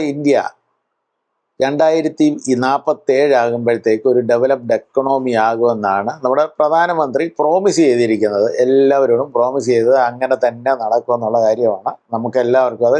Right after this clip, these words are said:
കാംക്ഷിച്ചിരിക്കാം. അതേസമയം, ആ, നമുക്ക് ഇപ്പോഴത്തെ ഇന്ത്യയുടെ ആ ഓട്ടം കാണുമ്പോൾ അത് രണ്ടായിരത്തി നാപ്പത്തേഴിലാകുമ്പോഴത്തേക്ക് ഒരു ഡെവലപ്ഡ് എക്കണോമി ആകുമോ? ഒരു പതിനഞ്ച് ഇരുപത് വർഷം കാ-, ആ, പതിനഞ്ച് ഇരുപത് വർഷമല്ലാതെ ഉള്ളൂ ഇനിയും.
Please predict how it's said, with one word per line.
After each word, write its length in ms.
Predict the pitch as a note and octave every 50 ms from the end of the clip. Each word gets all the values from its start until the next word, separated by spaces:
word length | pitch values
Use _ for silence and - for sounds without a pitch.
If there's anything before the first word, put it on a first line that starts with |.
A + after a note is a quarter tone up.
| C#3 C#3
കാംക്ഷിച്ചിരിക്കാം. 840 | C3+ C#3+ C3 - C#3 B2+ - C3+ B2 G#2+ A#2+ A2+ B2+ C3 - - _ _ _ _ _ _ _ _ _ _ _ _ _ _ _ _ _ _ _ _ _ _ -
അതേസമയം, 640 | G#2+ A2 C3 C#3+ B2+ C3 C3 B2+ C#3+ C3+ A#2 G2 F2+ - _ _ _ _ _ _ _
ആ, 100 | - C3 C3+ C3+ B2+ C3
നമുക്ക് 360 | C3 C3+ D3 C#3+ - D3+ C#3 B2 A#2+ - - - C#3 A#2+
ഇപ്പോഴത്തെ 600 | - _ - D#3 D3+ D#3 D3+ D3+ D#3 - D3+ D3 C#3+ C3+
ഇന്ത്യയുടെ 340 | C3+ C3 C3+ C#3 C#3 C#3 C#3 C3+
ആ 40 | C3+ B2+ A#2+ B2
ഓട്ടം 240 | C3 B2+ D3 C#3+ C#3 B2+
കാണുമ്പോൾ 460 | A#2+ A#2 B2 B2+ B2+ A#2 A2 G#2 F#2+ - _ _ _ _ _ _ _ _ _ -
അത് 100 | A2 A#2+ A#2+ A#2+
രണ്ടായിരത്തി 420 | A#2+ A#2+ C3 C3 C3+ C3 B2+ C#3 C3 B2+
നാപ്പത്തേഴിലാകുമ്പോഴത്തേക്ക് 1300 | B2 B2 A2+ C3 C3+ - C3+ C3 C3 B2 A#2 A#2+ A#2+ A#2+ A#2+ A#2+ A#2+ A#2 A#2+ A#2+ A#2 - A#2+ A#2 A#2 - B2 A#2+ A2+ A#2
ഒരു 100 | A#2 A#2+ A#2 A#2
ഡെവലപ്ഡ് 380 | A2+ A#2+ B2 A2+ A2 A2+ A#2 A2
എക്കണോമി 460 | - A#2+ A2+ A2 A2 A2 A#2 A#2 A#2 A#2 - - G#2+ G#2+
ആകുമോ? 360 | A2 A2 G#2 G#2 A2 B2+ C#3 A#2+ G2 - _ _ _ _ _ _ _ _ _ -
ഒരു 140 | A#2 A#2 A#2+ A2+
പതിനഞ്ച് 360 | A#2+ A#2 A2+ A#2 B2 A#2 A2+ A#2
ഇരുപത് 220 | A#2+ B2 A#2 A2+
വർഷം 320 | A2+ A2+ A2+ - - A#2+ A#2
കാ-, 160 | A2+ G#2+ G#2+ - -
ആ, 60 | A#2+ A#2+ A2+ A#2+ _ _ _ _ _ _ _ _ -
പതിനഞ്ച് 300 | F#2+ G#2+ A#2 B2 B2 B2+ B2+
ഇരുപത് 200 | C3+ C#3 C#3 C#3+
വർഷമല്ലാതെ 440 | C3 - - D3+ D3+ C#3+ D3 D3 C3+
ഉള്ളൂ 140 | C3 C#3+ C#3+ B2+ A2+
ഇനിയും. 180 | G#2 F2 -